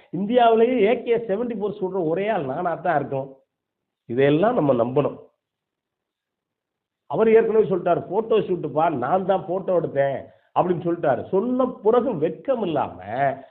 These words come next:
இந்த மாதிரி வெறும் பொய்களா பேசுறது என்ன அப்படின்னா, இந்த பொ-, நம்ம சொல்ற பொய்ன்னு நமக்கே தெரியும். இதை தாண்டி இந்த ஊருக்குள்ள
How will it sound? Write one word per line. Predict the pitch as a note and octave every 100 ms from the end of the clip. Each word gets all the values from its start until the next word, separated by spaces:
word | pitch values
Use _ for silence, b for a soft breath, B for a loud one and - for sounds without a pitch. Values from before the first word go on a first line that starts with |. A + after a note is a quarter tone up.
| B B
இந்த | F3 A#3+ B3
மாதிரி | G3+ A3+ B3+ A#3+
வெறும் | E3 F#3 B3+ B3
பொய்களா | F#3+ A3 G#3 G#3 G3 D#3+
பேசுறது | E3+ E3+ D#3 C#3+
என்ன | D3+ C4+
அப்படின்னா, | B3 F3+ F#3+ G#3 C3 D3 A3+ B B B
இந்த | F3 F3
பொ-, | - E3+
நம்ம | D#3+ D#3 D3
சொல்ற | B3+ D4 C4+
பொய்ன்னு | - B3 B3 G3+
நமக்கே | D#3 A3 A3+ A3
தெரியும். | D#3+ C#3 C3+
இதை | F#3+
தாண்டி | E3 F3+ G3+ D3+ A2
இந்த | C3 D3
ஊருக்குள்ள | A#2+ G3+ A#3+ - C#3+ G#2+